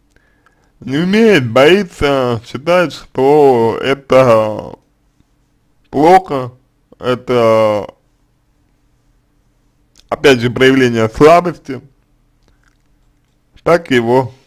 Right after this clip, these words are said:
воспитали. А, я не согласен со своим коллегой, который говорит, что данное поведение является нормальным для мужчины.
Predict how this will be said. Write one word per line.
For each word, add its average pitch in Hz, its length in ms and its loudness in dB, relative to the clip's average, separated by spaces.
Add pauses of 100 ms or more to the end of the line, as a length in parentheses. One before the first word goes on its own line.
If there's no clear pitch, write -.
(300)
воспитали. 117 720 -4 (2500)
А, 127 340 2
я 175 160 2
не 208 160 -4
согласен 175 800 2
со 117 140 -8
своим 131 400 -4
коллегой, 135 680 -4 (800)
который 131 380 -4
говорит, 139 420 0
что 127 600 -6 (960)
данное 131 520 0
поведение 127 760 -6
является 123 520 -4
нормальным 156 800 -2
для 120 360 -4
мужчины. 120 600 -12